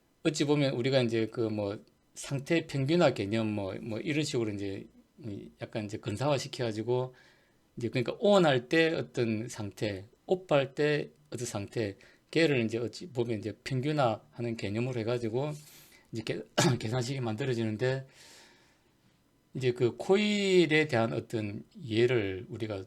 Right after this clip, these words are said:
또 잘 하는 것도 주-, 중요하겠습니다. 그래서 우리가 코일을 설계하려고 그러면 이제 물론 뭐 에이엘 밸류, 직류 중첩 특성 이게 어찌 보면 좀 같은 개념인데 이, 이 개념을 우리가 좀 알고 있어야 된다. 그래서 이제 이 전원 회로 설계 마스터라는 이 책에 보면 또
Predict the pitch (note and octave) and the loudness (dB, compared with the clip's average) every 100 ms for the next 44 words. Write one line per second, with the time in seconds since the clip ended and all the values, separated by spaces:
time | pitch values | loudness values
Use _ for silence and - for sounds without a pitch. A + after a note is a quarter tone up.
0 | - A2+ G2 - G#2 G#2 C#3+ C#3+ A#2+ - | -12 -12 -12 -12 -14 -8 -6 -6 -8 -14
1 | - - G#2+ A2+ A2 A#2 D#3+ D#3 C#3 D3 | -18 -10 -6 -6 -8 -4 -4 -2 -2 -2
2 | D3 F3+ F#3+ D#3 G3 F#3+ C#3 C3 D3 D3 | 2 2 2 2 -2 0 2 2 0 0
3 | C3 B2 D3+ D#3 - - - - - _ | -2 0 0 0 -6 -20 -20 -20 -20 _
4 | _ _ _ - D3+ E3 D3+ C3+ D3 F#3 | _ _ _ -6 2 4 4 2 8 8
5 | G3 G3 G3 E3+ C3 A2+ - E3 E3 B2+ | 8 6 6 6 6 4 2 0 0 -2
6 | G#2+ C3 C3 C3 C#3+ D#3 A2+ - C#3+ D3 | -8 -8 -8 -6 -2 2 2 0 -2 -2
7 | A2 G#2 F3 G#3 F3+ A2 A2 A2+ G#2+ F#2+ | -2 -2 -2 0 0 2 2 0 -2 -4
8 | F2+ F#2 - - A#2 A#2 F3 F3 A#2+ G#2+ | -6 -16 -20 -12 -8 -2 0 2 0 0
9 | A#2+ A2+ A2 A2 - F#2+ F#2 F#2+ - F#2 | 0 -2 -2 -4 -6 -10 -12 -14 -8 -6
10 | F#2+ B2 C#3+ A#2+ F#2 F#2 A#2+ A#2+ A2 G2 | -2 -2 -2 -6 -8 -6 -4 -2 -4 -6
11 | _ _ _ _ _ _ _ _ - - | _ _ _ _ _ _ _ _ -20 -18
12 | - - - - _ _ _ C#3+ A#2 A2 | -14 -14 -14 -18 _ _ _ -6 0 -2
13 | - C#3 B2 A#2 A2 C3+ D#3 E3+ C#3 - | -2 -4 -2 0 0 0 2 2 2 0
14 | D3 D3 D#3+ F3 - C3 A#2+ A#2 A#2 - | -2 0 0 -2 -4 0 0 0 -4 -4
15 | D3 B2 B2 G#2 - G2+ | -2 0 -2 -2 -4 -8